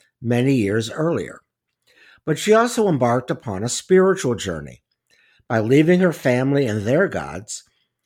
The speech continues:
Rebecca implicitly agreed to worship the God of Abraham and Isaac. She was to be the mother of a people.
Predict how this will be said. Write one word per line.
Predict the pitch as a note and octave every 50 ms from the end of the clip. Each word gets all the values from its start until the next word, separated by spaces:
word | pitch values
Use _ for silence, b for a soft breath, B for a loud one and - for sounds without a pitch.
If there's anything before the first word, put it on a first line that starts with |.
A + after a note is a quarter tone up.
| _ _ _ -
Rebecca | A2+ G#2 F2+ C#3+ C#3+ D3 - G3 F3 B2
implicitly | A#2 A2+ A2+ - _ C#3+ D#3 D#3 - G#3 - - E3+ F3+
agreed | F#3+ F3+ - C3+ A#2 A2 A2+ A2+
to | - C3+
worship | B2 A2+ A#2+ A2 G#2 - - B2+ - _
the | C3 A2
God | - G2+ G2 G#2 G#2
of | G#2 G#2 A2
Abraham | G#2+ B2 B2+ D#3 D3 C3+ D3+ C#3+ C3 C3 C3 C3 C3 - _ _
and | - - G#2+ A2 -
Isaac. | A#2+ C3+ D#3 D3 A2 E2+ - - _ - _ _ _ _ _ _ _ _ _ _ _ _ _ _ _
She | _ - - G3+
was | G#3+ F#3 E3+ - -
to | - D#3
be | B2+ C#3 C3+
the | C3 C#3
mother | C3 B2 A#2 G#2+ G2 F2 A2 A2 - -
of | - G#2 F2+
a | G#2 F#2+
people. | - - D3 C#3 C3 - - C2+ - _